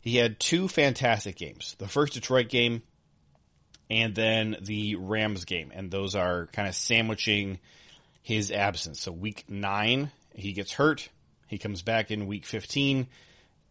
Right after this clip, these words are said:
And those are the two games where he graded out the highest.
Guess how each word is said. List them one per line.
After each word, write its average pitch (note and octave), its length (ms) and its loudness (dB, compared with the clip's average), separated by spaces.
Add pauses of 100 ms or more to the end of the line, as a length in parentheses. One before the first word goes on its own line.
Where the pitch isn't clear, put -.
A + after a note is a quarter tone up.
And A2 220 2
those A2 160 2
are - 20 -6
the G#2 80 -4
two A2 160 -4
games G#2 380 0 (200)
where G2+ 220 0
he G2 420 -8
graded F#2 300 -6
out F2 140 -6
the - 60 -16
highest. B2+ 580 6